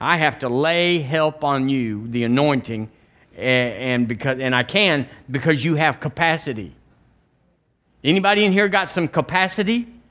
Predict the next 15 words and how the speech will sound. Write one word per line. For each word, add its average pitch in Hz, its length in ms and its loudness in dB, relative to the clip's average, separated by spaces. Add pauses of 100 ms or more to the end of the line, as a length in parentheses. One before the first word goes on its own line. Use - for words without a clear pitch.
(340)
Yeah, 175 460 2 (560)
we 156 220 0
have 185 180 0
some 165 200 -2
capacity. 170 600 -2
And 143 240 0 (200)
the 139 120 0
Lord 208 440 2
is, 147 360 2
uh, 135 200 4
in 143 220 0
Isaiah, 147 400 2
it 147 100 -4
talks 170 260 0
about 147 320 0